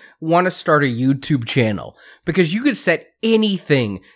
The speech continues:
to the Beastie Boys Sabotage and it's badass. I want to do, like, the Sound of Music set to Sabotage. <laughs> I think it would actually appear to be action-oriented. I could actually, you know, when they go, "Ah!" I'd have her spinning at the top of the hill. It would work.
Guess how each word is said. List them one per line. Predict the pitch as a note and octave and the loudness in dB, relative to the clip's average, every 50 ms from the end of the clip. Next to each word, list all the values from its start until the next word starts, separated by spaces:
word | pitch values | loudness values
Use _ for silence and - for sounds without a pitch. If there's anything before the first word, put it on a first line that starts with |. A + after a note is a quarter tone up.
| _ - | _ -6
to | - E3 | -2 0
the | D3+ | 0
Beastie | C#3+ C#3 D#3 D3 - - - C#3 | 0 0 0 -2 -2 -2 -2 0
Boys | B2 C3+ C#3 C3 B2 | 0 2 2 2 2
Sabotage | - - B2+ A#2 B2 B2+ B2 - C#3 A2+ G#2+ G#2+ G2 | 0 0 0 0 0 -2 -2 -2 -2 -2 -2 -2 -4
and | A#2 A#2+ | -4 -6
it's | A2+ - | -6 -4
badass. | - B2+ A#2+ A2 A2+ G#2+ - - - | -2 -2 -2 -2 -2 -4 -6 -6 -6
I | B2+ | -2
want | D#3+ A3 C#4 C4+ G#3+ | 0 2 2 2 2
to | F3 G#3+ | 0 0
do, | G#3 | 2
like, | F#3 D3+ C#3 - | 2 0 0 -2
the | C3 | -8
Sound | A#2 - - - E3+ E3+ F#3 F3+ | -6 -6 -2 -2 0 2 2 2
of | F3 D#3 | 2 2
Music | C#3+ C#3+ D3 D#3+ D3 A#2 A2 G#2 - - | 4 4 4 4 4 2 -2 -6 -8 -8
set | - - C#3 A2 - | -8 -8 -8 -8 -8
to | C3+ | -8
Sabotage. | - - - C3 A#2+ A#2+ A2+ C3 A2+ - A#2+ A2+ F#2+ - - - - - - - - | -6 -4 -2 -2 -2 -2 -4 -6 -6 -6 -6 -6 -6 -8 -12 -16 -12 -10 -8 -6 -4
<laughs> | - - - - - C5+ B4 A4 - - - - - - | -4 -4 -4 -4 -4 -4 -4 -4 -2 -2 -2 -2 -2 -2
I | - F#3+ F3+ | -2 -2 -2
think | D#3+ - - - G3+ G#3 A3+ - G#3+ | -2 -4 -4 0 2 2 2 0 -2
it | G#3+ G#3+ F#3+ G3 | -4 -6 -4 -2
would | G3 G#3+ G#3+ G3 - | 0 0 2 0 0
actually | B2+ B2 B2 D3 - - - F#3 F#3+ G#3+ A3+ A#3 | 0 0 -2 -2 -2 -6 -10 -8 -6 -4 -2 -2
appear | A3 G3 - - - - A3+ B3 D#4 C#4+ C4 - | -2 -2 -4 -8 -8 -4 -2 0 0 0 0 0
to | - A#3 | 0 -2
be | D#3+ C#3 F#3 G3+ A3 - | -2 -2 -4 -6 -6 -6
action-oriented. | - - - - - - - A#3+ A#3 G#3+ A3+ B3 D4 D#4 E4+ D#4 F3 D3 C3 A2 B2 A#2+ | -4 -4 -2 -2 -4 -4 -4 -4 -2 0 0 -2 -2 -2 -2 -2 0 -2 -2 -4 -6 -8
I | C3 C#3+ | -6 -4
could | D#3+ F#3 | -2 0
actually, | G3+ G#3+ G3+ - G#3+ G#3 G3+ F#3 - - - - - _ | 0 0 0 0 -2 -2 -2 -4 -6 -14 -20 -20 -8 _
you | G#3+ G#3 | 0 2
know, | G3 F#3+ G#3 G#3 | 4 4 4 2
when | A3 F#3 F3+ F3 F3 D#3+ | 0 -2 -2 -2 -2 -2
they | E3+ E3 | -4 -2
go, | D3+ D#3+ E3 G3+ | -2 -2 0 2
"Ah!" | D#4 G4 G#4+ - - - - - C#4 - G#4 G4 D4+ G3+ F3+ | 2 4 4 4 4 4 2 2 2 2 2 0 0 0 0
I'd | F#3+ F3+ | -2 -2
have | E3 D#3+ D3+ D#3+ E3+ D3+ C#3+ | -2 -2 -4 -2 -4 -4 -2
her | D#3+ F3 F3 F3 | -2 0 0 0
spinning | E3 - - - - _ _ E3+ F3 F3 F3+ F#3+ F#3+ F3+ | -2 -4 -10 -14 -18 _ _ -2 0 2 2 2 0 0
at | F3 E3 | -2 -2
the | - D#3 | -4 -4
top | B2+ E3+ E3+ F3+ E3+ | -4 -4 -4 -4 -4
of | E3+ | -4
the | D3+ D3+ D#3+ | -4 -2 0
hill. | E3+ E3 F3+ G3 G3+ G#3 G#3+ G#3 | 2 4 4 6 4 4 2 2
It | G#3 A#3 | 0 0
would | D4 D#4+ D4+ D4 | 0 0 0 0
work. | E4 F4+ E4+ A3 C3 B2+ - - | 2 2 2 2 0 -2 -4 -10